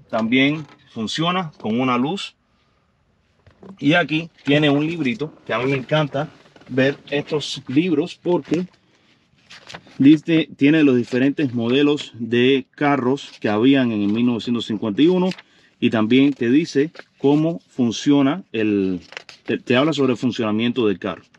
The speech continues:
Como pueden ver, el panel de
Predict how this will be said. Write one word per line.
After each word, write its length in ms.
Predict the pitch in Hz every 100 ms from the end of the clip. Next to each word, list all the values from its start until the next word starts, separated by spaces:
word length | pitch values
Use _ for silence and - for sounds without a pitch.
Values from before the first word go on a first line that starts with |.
| _ _ _ _ _ _ _ _ -
Como 200 | 113 110
pueden 360 | 139 147 143
ver, 180 | 143 147 -
el 180 | 127 110
panel 440 | 110 120 139 147
de 460 | - 117 131 139